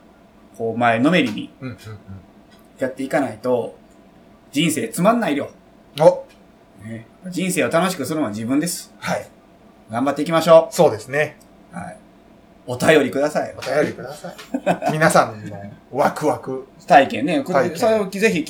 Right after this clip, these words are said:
Speaker 1: きたいですね。
Speaker 2: 本当にでも聞きたいですね。
Speaker 1: うん、聞きたい。ほんま純な気持ちで聞きたいです。
Speaker 2: うん。まあ、昔、小学校でこれにワクワクしましたでもいいですし、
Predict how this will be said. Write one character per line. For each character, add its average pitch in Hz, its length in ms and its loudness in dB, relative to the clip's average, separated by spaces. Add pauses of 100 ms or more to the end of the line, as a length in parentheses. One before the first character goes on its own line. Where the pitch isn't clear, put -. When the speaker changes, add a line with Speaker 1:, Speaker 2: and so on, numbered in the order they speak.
Speaker 1:
き 190 100 -10
た 139 120 0
い - 40 -4
で - 80 0
す 294 100 6
ね。 - 0 -
Speaker 2:
本 285 120 2
当 294 60 0
に 254 60 -4
で 269 60 -6
も 214 60 -2
聞 - 20 -2
き 262 220 -2
た 269 100 8
い 247 80 2
で 226 80 -4
す - 60 -8
ね。 185 120 -4
Speaker 1:
う - 40 -4
ん、 - 20 -6
聞 - 20 -6
き - 40 -8
た - 60 -6
い。 - 40 -4
ほ 185 80 -10
ん 196 40 -8
ま 190 120 -8
純 185 240 -2
な 117 80 -2
気 127 100 -8
持 117 140 -4
ち 120 80 -10
で 117 80 -6
聞 120 100 -8
き 127 80 -8
た 98 80 -8
い - 60 -12
で 143 60 -18
す。 160 80 -16
Speaker 2:
う - 20 -4
ん。 - 40 0
ま 226 40 8
あ、 196 40 4
昔、 226 720 4
小 165 200 6
学 180 160 4
校 135 120 -2
で 123 80 -8
こ 123 140 -4
れ 120 60 -4
に 120 80 -10
ワ 117 140 -6
ク 117 80 -8
ワ 107 80 -8
ク - 80 -18
し - 80 -20
ま 117 80 -12
し - 40 -14
た 135 60 -14
で 143 60 -10
も 208 100 -10
い 185 60 -6
い 185 40 -6
で 190 100 -2
す 180 60 -6
し、 214 300 -4